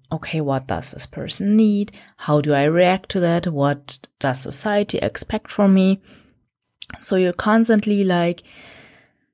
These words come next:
yeah, looking, ob-, observing what is, what is good, what is right, how, how can you play nice, um, how can you make yourself invisible so that you are not a target,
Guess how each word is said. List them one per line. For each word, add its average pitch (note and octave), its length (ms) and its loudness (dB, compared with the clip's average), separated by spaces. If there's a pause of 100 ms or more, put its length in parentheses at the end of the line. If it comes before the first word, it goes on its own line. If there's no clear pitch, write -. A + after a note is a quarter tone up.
(200)
yeah, G3+ 480 0 (320)
looking, G#3 640 4
ob-, G3 180 -4 (340)
observing F3+ 680 4
what E3 160 0
is, - 400 -6
what D#3+ 180 -6
is C3+ 100 -4
good, G3 440 2
what D3 120 2
is D3 160 -6
right, D#3+ 460 0
how, D#3+ 540 0
how - 220 -2
can D#3 200 -4
you C3+ 80 -4
play D#3 280 -2
nice, G3+ 640 2
um, D3+ 560 -2 (360)
how - 160 -6
can D#3+ 220 -4
you D3+ 60 -2
make D3 260 -4
yourself - 340 -4
invisible F3 680 2
so - 240 -4
that C3+ 280 -4
you C3 100 -6
are C#3 120 -10
not C3+ 220 -8
a - 60 -16
target, F#3+ 560 2